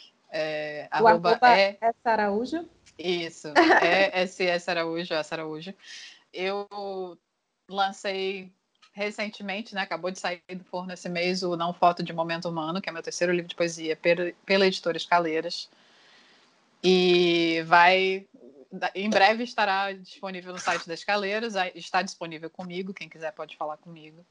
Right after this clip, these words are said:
Speaker 1: E é, é por aí, é, são esses os canais.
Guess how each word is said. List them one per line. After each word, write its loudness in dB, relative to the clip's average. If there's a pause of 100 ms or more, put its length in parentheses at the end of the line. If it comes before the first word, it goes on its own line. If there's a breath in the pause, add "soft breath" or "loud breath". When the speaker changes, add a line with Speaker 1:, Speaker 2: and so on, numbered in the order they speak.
(100)
Speaker 1:
E 0 (140)
é, -2 (260)
é -2
por -2
aí, 2 (180)
é, 0 (140)
são -2
esses -4
os -8
canais. -2